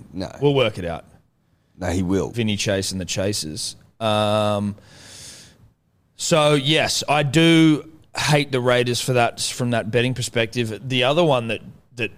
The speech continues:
Speaker 2: that rooted me was South's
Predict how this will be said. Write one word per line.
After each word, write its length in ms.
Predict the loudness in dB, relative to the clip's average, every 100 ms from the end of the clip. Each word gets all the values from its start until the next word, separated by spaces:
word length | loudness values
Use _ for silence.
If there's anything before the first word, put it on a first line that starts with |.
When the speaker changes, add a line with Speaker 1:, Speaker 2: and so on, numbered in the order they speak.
| -6
Speaker 2:
that 120 | -6
rooted 580 | -6 -6 -4 -4 -6 -6
me 300 | -6 -6 -10 _ _ _ _ _ _ _ _ _ _ _ _ _ _ _ _ _
was 560 | -2 2 2 2 0 -2
South's 760 | -2 -2 0 -2 -4 -6 -8